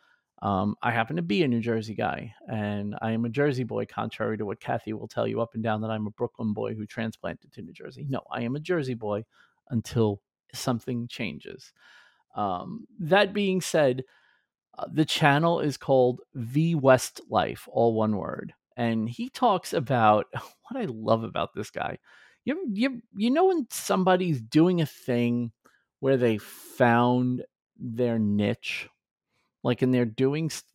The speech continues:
they're talking about something that's just, like, so exact and so specific that no one else would talk about this,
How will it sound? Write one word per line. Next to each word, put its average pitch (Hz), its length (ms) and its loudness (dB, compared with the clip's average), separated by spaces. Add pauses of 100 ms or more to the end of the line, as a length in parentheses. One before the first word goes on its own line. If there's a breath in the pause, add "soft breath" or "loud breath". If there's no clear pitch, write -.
(160)
they're 139 140 4
talking - 500 -2
about 151 260 6
something 131 680 0
that's 110 300 0
just, - 300 -6
like, 113 260 -2 (420 soft breath)
so 185 840 4 (100)
exact 131 800 2
and 123 180 0
so 135 280 0
specific - 1080 -2 (920)
that 147 260 4
no 156 300 4
one 214 160 4
else 175 260 2
would 139 140 -4
talk 151 260 0
about 110 260 0
this, 113 220 -4